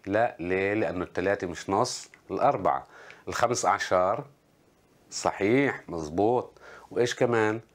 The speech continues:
الخمس، لأنه الخمسة نص العشرة. وإيش كمان؟ برافو، تمانية على ستاش. صحيح، برافو عليكم. طيب، والأربعين على تمانين؟ شو قلتوا؟ مظبوط، صح، لأنه الأربعين نص التمانين، إذا الأربعين على تمانين تساوي أيضًا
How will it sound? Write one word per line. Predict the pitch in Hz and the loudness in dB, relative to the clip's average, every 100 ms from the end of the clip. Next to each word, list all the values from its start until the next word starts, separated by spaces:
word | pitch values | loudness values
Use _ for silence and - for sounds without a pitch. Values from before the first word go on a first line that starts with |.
| - - 92 | -20 -20 -4
الخمس، | 110 95 | -2 0
لأنه | 101 95 | 0 0
الخمسة | 90 - 110 - | -2 -2 -2 -2
نص | 110 - | -6 -2
العشرة. | 101 87 - 73 - - - - | 0 0 -2 -6 -10 -20 -20 -8
وإيش | - 101 - | -2 -2 0
كمان؟ | 120 110 107 101 104 - _ _ - - - | 2 2 2 0 -6 -10 _ _ -20 -20 -6
برافو، | 82 90 104 127 131 135 107 | 0 4 4 2 4 4 2
تمانية | - 85 90 92 | 0 0 2 2
على | 80 | 2
ستاش. | - 87 - 101 123 110 | -2 -8 0 2 2 -2
صحيح، | - - - 110 123 - | -6 -8 -2 2 2 -2
برافو | 82 92 101 110 | -2 2 4 4
عليكم. | 107 113 110 - 76 - - - - _ | 4 2 2 -2 -8 -10 -20 -20 -20 _
طيب، | - 85 87 82 | 0 2 2 0
والأربعين | 90 95 107 120 | 0 0 0 -4
على | 110 | -4
تمانين؟ | 107 104 101 101 98 95 - _ - _ - | -4 -2 -2 0 -2 -4 -8 _ -20 _ -16
شو | - 120 | -2 0
قلتوا؟ | 107 92 98 92 - _ - - _ - _ | 0 -2 -2 -2 -4 _ -20 -20 _ -20 _
مظبوط، | 87 80 78 87 113 143 147 - - | -2 -2 -2 2 2 2 -2 -10 -16
صح، | - 113 - - | 0 2 2 -4
لأنه | 87 92 | -4 -4
الأربعين | 85 76 85 90 98 | -2 -2 0 0 0
نص | 101 - | -2 -2
التمانين، | 113 - 110 117 143 95 | -2 0 0 2 2 0
إذا | 87 | -2
الأربعين | 92 85 85 92 117 | 0 0 0 0 2
على | 95 87 | 0 0
تمانين | - 87 95 107 | -2 -2 -2 -4
تساوي | 90 - 104 95 92 | -4 0 0 2 0
أيضًا | 95 87 101 113 | 0 0 0 -2